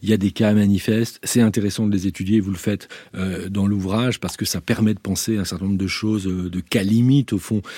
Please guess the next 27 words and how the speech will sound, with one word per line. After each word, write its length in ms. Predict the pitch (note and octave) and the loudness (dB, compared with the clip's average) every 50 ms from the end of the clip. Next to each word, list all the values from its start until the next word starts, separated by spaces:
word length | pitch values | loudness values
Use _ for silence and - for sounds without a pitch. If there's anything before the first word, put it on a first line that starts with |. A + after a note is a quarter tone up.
| - - - - - | -16 -16 -16 -14 -10
Euh, 320 | - G2 G2 F#2+ F#2+ - - | -6 -4 -4 -4 -4 -6 -2
mais 400 | - A#2 B2 C3+ C#3+ C3+ B2+ - - - A#2 | 2 4 4 6 6 4 2 0 -4 -8 -4
l'essentiel 680 | G#2 G#2 C3 C3 - C#3+ C3+ B2 - - C3+ B2+ A#2+ | 0 2 2 2 2 0 0 -2 0 0 0 2 2
de 60 | G#2+ G2+ | 2 2
la 140 | G2 G2 | 0 0
recherche 640 | G2 G2+ G2+ - - C3+ C3+ C#3+ C#3 - - - - - | 0 -2 -2 -2 -2 -2 -2 -2 -4 -6 -12 -12 -14 -12
est 200 | A2+ G#2 G2+ F#2+ | -10 -10 -10 -12
plutôt 220 | - - - D3 | -10 -4 -2 0
dans 120 | C#3+ C3 A2 | 2 2 2
une 180 | F#2 G#2+ G#2 | 2 0 0
zone 220 | G2 G2+ A2+ A#2 G#2+ | 2 2 2 2 2
un 80 | G2 | 0
peu 140 | F2+ - G#2+ | 0 0 -2
grise, 500 | G2 F#2+ F#2+ G#2 A#2+ C#3 D3+ D3+ C3+ F#2 - - - - - - - - | -2 2 2 4 4 4 2 2 0 0 -2 -4 -18 -18 -18 -18 -12 -8
euh, 300 | G#2+ F#2+ F#2+ F#2+ F#2+ F#2+ G2 G#2 - | -6 -4 -2 -2 0 0 0 -2 -2
et 80 | - A2 | -2 -2
ce 140 | - - G#2 | -2 -2 -2
sont 160 | - - A#2+ | -2 -2 0
ces 200 | A2+ - - D3 | 2 2 2 2
questions 320 | - C3 A#2 - - - | 2 0 -2 0 -2 -4
qui 120 | - - G#2+ | -4 -2 -4
sont 140 | - - A2+ | -2 0 0
les 100 | G#2 F#2 | 0 0
plus 140 | - A2 | -2 -4
passionnantes, 480 | G2 F#2+ F#2 - - G#2 F#2 F2+ E2+ - | -6 -6 -8 -8 -8 -8 -8 -10 -12 -14
en 60 | E2+ | -16
fait. 140 | E2 - F2 | -16 -16 -18